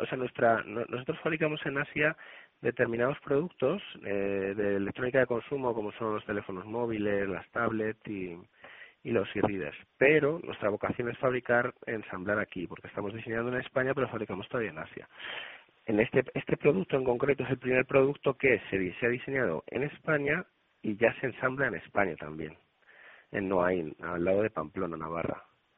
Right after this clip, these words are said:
O sea, este sería nuestro primer producto donde todo el proceso de diseño hardware, de diseño software, eh, de diseño mecánico se ha realizado en España,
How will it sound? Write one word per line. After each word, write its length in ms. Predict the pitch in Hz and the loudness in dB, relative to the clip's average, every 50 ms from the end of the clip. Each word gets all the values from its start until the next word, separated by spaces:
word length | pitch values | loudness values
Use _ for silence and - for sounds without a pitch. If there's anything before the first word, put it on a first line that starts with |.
| _ - - - - - - | _ -20 -20 -20 -20 -20 -4
O 40 | - | -2
sea, 100 | 107 95 | -2 0
este 120 | - 117 | 0 0
sería 160 | 120 131 123 | 2 2 2
nuestro 260 | 120 117 113 - 117 104 | 2 2 0 0 -2 -2
primer 240 | - 101 104 110 | 0 0 0 0
producto 400 | - - 127 127 131 131 - - | 2 2 2 2 2 2 2 2
donde 340 | 143 131 120 110 101 98 92 - _ - | 2 2 2 2 2 2 2 0 _ 2
todo 180 | 127 123 131 | 4 6 6
el 80 | 143 139 | 4 4
proceso 680 | - - 139 - - 151 143 - - 151 180 220 - _ _ _ - - - - - - _ _ | 2 0 -2 -2 -2 -6 -6 -4 -2 -2 -2 -4 -8 _ _ _ -20 -20 -20 -20 -20 -20 _ _
de 180 | 123 117 110 92 | 0 2 2 2
diseño 720 | 101 98 - - - 127 131 135 135 135 139 139 135 - _ _ | 2 0 -6 -2 0 0 2 2 2 0 2 0 0 -4 _ _
hardware, 640 | - - - 131 131 135 127 131 135 135 135 135 135 | -10 -2 2 4 4 4 6 6 8 8 8 6 4
de 100 | 120 98 | 0 -2
diseño 440 | 101 - - - 120 120 123 127 120 - - - | -2 -4 -10 -8 -6 -4 -4 -4 -4 -6 -4 -2
software, 600 | - 131 123 - - 143 139 139 135 135 135 135 - _ _ - - - - - _ _ - | -2 -2 -2 -2 -2 0 2 4 4 4 4 2 -4 _ _ -20 -20 -20 -20 -20 _ _ -6
eh, 360 | - 110 92 92 92 90 90 | -2 0 0 2 0 0 -2
de 120 | - 107 101 | -2 -2 -2
diseño 360 | 107 101 - 123 120 135 135 | -2 -4 -4 -4 -2 -2 -2
mecánico 720 | 131 131 123 - - 147 143 139 131 - - 151 180 208 | -2 -2 -2 0 2 2 2 2 0 0 0 0 0 -2
se 140 | - - - | -4 -4 -2
ha 40 | 98 | -2
realizado 440 | 113 113 117 113 - - 135 127 113 | -2 -2 -4 -4 0 2 2 2 2
en 80 | 107 | 0
España, 460 | 104 - - - 143 139 135 147 196 | -2 -6 -4 -2 0 0 0 -2 -4